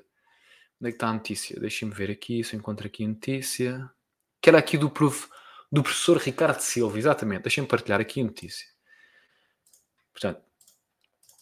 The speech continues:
O professor Ricardo Silva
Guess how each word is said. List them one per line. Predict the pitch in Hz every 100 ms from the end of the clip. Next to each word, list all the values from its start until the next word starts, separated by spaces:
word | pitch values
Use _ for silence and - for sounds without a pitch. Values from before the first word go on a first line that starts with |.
| _ - - _ - - - -
O | 170
professor | - 175 - - 113
Ricardo | 104 131 - 104 107 -
Silva | - - 147 147 139 120 135 139 139 139